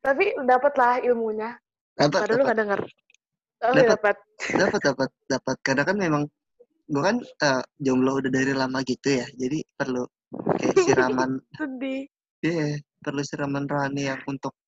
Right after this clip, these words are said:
Speaker 2: apa ya,
Speaker 1: Hmm.
Speaker 2: cinta-cintaan gitu loh. <laughs>
Speaker 1: Waduh.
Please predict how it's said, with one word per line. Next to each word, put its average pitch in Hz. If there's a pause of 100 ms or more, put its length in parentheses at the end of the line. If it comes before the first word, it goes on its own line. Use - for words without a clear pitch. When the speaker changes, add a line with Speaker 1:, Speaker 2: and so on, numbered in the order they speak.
(280)
Speaker 2:
apa -
ya, 123
Speaker 1:
Hmm. 269
Speaker 2:
cinta-cintaan 139
gitu 151
loh. 131 (100)
<laughs> - (380)
Speaker 1:
Waduh. 349